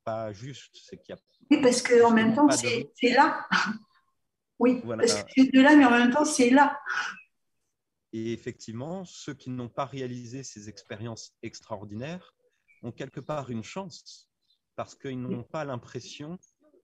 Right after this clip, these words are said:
Speaker 1: euh, d'avoir trouvé quelque chose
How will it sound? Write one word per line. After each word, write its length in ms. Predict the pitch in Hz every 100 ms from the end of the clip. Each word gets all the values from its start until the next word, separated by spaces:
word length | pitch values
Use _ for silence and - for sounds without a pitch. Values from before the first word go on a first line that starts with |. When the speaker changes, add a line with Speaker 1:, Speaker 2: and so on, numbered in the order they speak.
| _ _ _ _ _ _ 107
Speaker 1:
euh, 640 | 120 110 107 107 104 104 104 113
d'avoir 360 | 120 107 127 -
trouvé 320 | - 131 165
quelque 280 | 143 117 123
chose 560 | - 131 170 196 -